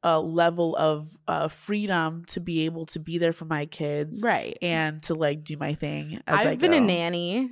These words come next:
Speaker 1: <gasps> How was that?
Speaker 2: Yeah, honestly, it's, it's fun, but it's not something that I could see myself doing as, like, long-term or
Speaker 1: Oh, yeah.
Speaker 2: career for someone else. Like,
Speaker 1: Right.
Speaker 2: if I were to, see, here's my thing.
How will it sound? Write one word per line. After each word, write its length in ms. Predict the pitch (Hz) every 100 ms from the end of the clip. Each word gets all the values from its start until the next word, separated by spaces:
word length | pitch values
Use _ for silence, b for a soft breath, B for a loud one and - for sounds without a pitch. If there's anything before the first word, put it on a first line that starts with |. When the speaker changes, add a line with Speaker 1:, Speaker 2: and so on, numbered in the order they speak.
| -
Speaker 1:
<gasps> 100 | B 554 B 381 311 B B B
How 260 | 254 240
was 220 | 403 403 226
that? 840 | 214 285 381 254 196 180 170 - - _ _
Speaker 2:
Yeah, 100 | - -
honestly, 400 | 330 453 440 453
it's, 240 | 381 381 -
it's 220 | 320 -
fun, 720 | - - 240 214 359 427 214
but 240 | 262 247 214
it's 300 | 233 - 240
not 420 | 233 208 202 -
something 540 | 208 196 202 196 196
that 260 | 196 180 - B B B -
I 120 | 196
could 220 | 208 196
see 140 | 208
myself 400 | 185 175 196 180
doing 260 | 180 175 180
as, 180 | 165 180
like, 140 | 165 -
long-term 640 | 180 170 170 175 185 170 -
or 160 | 165 -
Speaker 1:
Oh, 60 |
yeah. 60 | 170
Speaker 2:
career 440 | 180 180 175 175
for 160 | 190 214
someone 240 | 214 180
else. 280 | 165 196 -
Like, 200 | 196 -
Speaker 1:
Right. 220 | 202 170 165
Speaker 2:
if 80 |
I 120 | 269 285
were 20 |
to, 100 | - 240
see, 280 | 339 330 262
here's 240 | 320 311
my 100 | 285
thing. 480 | - 202 180 180